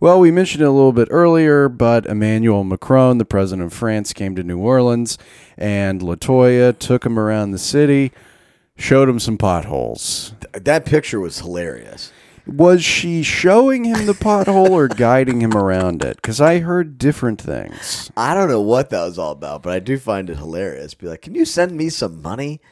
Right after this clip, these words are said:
Speaker 2: I'd like to fix this."
Speaker 1: <laughs>
Speaker 2: But, you know, we took all that money and we gave it to other people. <laughs>
Speaker 1: Well, was she, was she even, like, explaining? She's probably like, "Now, here's a New Orleans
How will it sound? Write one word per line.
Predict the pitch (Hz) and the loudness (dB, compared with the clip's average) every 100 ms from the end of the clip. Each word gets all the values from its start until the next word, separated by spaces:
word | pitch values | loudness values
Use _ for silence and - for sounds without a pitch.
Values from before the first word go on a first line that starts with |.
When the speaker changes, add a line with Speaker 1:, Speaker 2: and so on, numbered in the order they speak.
| _ _ _ _ | _ _ _ _
Speaker 2:
I'd | - 165 | -8 -4
like | 160 147 | -2 -2
to | 110 | -4
fix | - 175 135 - | -6 -4 -4 -6
this." | 92 87 - - - | -8 -8 -10 -14 -14
Speaker 1:
<laughs> | - | -8
Speaker 2:
But, | 135 | -4
you | 185 | -4
know, | 143 135 139 147 _ _ - | -2 -2 -4 -8 _ _ -14
we | 107 160 | -8 -6
took | - 214 | -2 0
all | - 113 | 2 2
that | 107 98 | 0 -6
money | 101 104 107 | -8 -8 -8
and | |
we | 127 117 107 _ _ | -8 -10 -12 _ _
gave | 127 151 143 | -2 -2 -2
it | - | -4
to | 123 | -4
other | 113 123 117 | 0 0 -2
people. | - 143 - - 120 120 143 _ | 0 0 0 -2 -2 -2 -6 _
<laughs> | - | 2
Speaker 1:
Well, | 170 190 | 4 6
was | 208 190 | 4 0
she, | - 151 | -8 -2
was | 151 165 | 0 0
she | - 160 156 | 0 -2 -2
even, | 160 147 | 0 0
like, | 135 113 | -2 -4
explaining? | 101 - 123 123 - | -8 -4 -4 -4 -6
She's | - 127 | -8 -4
probably | 147 135 | 0 2
like, | 107 95 | 2 -2
"Now, | 85 101 92 95 | -2 -4 -2 -2
here's | 120 220 226 110 | -4 -4 -6 -6
a | 92 | -8
New | 90 107 156 | -6 2 4
Orleans | 220 196 226 247 247 233 | 6 6 6 4 0 -4